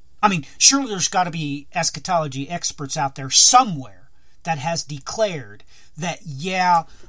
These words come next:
um, God really wasn't lying. Um, he really is gonna do this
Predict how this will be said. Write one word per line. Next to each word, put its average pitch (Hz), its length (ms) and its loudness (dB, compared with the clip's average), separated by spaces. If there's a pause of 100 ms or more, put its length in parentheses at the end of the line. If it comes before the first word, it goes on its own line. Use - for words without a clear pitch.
(120)
um, 160 280 -6
God 180 380 4
really 165 220 -6
wasn't 147 400 -8
lying. 160 560 -2 (1500)
Um, 151 540 -6
he 214 260 -6
really 175 380 -4
is 170 400 0 (440)
gonna 165 260 -4
do 185 320 -4
this 135 600 -4